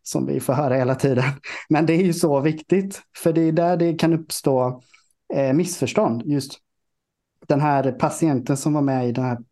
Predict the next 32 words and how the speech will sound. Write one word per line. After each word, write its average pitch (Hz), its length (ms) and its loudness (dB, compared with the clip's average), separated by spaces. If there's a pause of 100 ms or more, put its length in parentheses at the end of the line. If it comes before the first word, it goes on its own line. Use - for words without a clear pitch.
podcasten, 123 720 -2
eh, 123 540 -8
och 285 320 -8
talade 127 360 0
ut 117 280 -4
om, 117 280 -2 (920)
ja, 117 260 -2 (120)
att - 180 -6
hon 131 300 -2
fick - 180 -8
höra 127 140 0
att 123 140 -8
hon 127 160 -2
skulle, 117 400 -2 (100)
ja, - 60 0
men 147 100 0
det 139 60 0
här 135 160 0
explain 127 460 -2
pain 131 300 0
och 117 160 -4
pain 127 240 2
neuroscience 120 580 -2
education 123 560 -2
för 139 100 -2
att 127 80 -6
lösa 131 260 -2
hennes 120 240 -2
problem. 120 500 -2 (480)
Men, 135 220 0
men 131 100 0
det 139 400 0